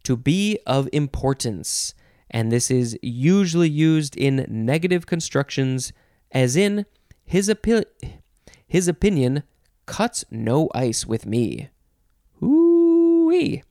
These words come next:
I don't care for his opinion. Next is cut it. Just cut it, and that is to cut the mustard.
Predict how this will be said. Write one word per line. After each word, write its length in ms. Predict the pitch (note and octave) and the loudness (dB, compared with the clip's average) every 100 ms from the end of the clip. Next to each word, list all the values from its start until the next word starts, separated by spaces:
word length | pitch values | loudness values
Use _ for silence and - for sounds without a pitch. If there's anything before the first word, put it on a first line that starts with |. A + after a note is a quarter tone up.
| _ _ _ _ _ _ _ _ | _ _ _ _ _ _ _ _
I 140 | - G#2 | -12 -6
don't 180 | A#2+ A#2+ | -4 -2
care 220 | D3 D3 | -2 -2
for 140 | C3+ | -2
his 200 | D3 E3+ | -2 -2
opinion. 540 | C#3 C#3 B2+ B2+ B2+ C3+ _ _ _ _ _ _ _ _ _ _ - - - _ | -2 -2 0 0 -2 -8 _ _ _ _ _ _ _ _ _ _ -20 -20 -20 _
Next 360 | - C3 C#3 - | -4 -2 -2 2
is 180 | C#3 A2+ - | 2 0 -4
cut 300 | - E3 - | -2 -2 0
it. 360 | A2 - - - _ - | -4 -6 -12 -14 _ -8
Just 220 | E3 - | -8 -6
cut 220 | - - | -6 -4
it, 320 | A2 - - - _ _ _ - | -6 -8 -10 -12 _ _ _ -8
and 160 | A2+ | 0
that 140 | C3 D#3 | 2 2
is 240 | D3 D#3 - _ | 0 -2 -10 _
to 140 | - - | -10 -10
cut 360 | - F3 - - | -4 -4 -4 -8
the 140 | F3+ F#3+ | -4 -2
mustard. 680 | F#3 D3+ - G2 D2 - | 0 -2 -4 -4 -6 -10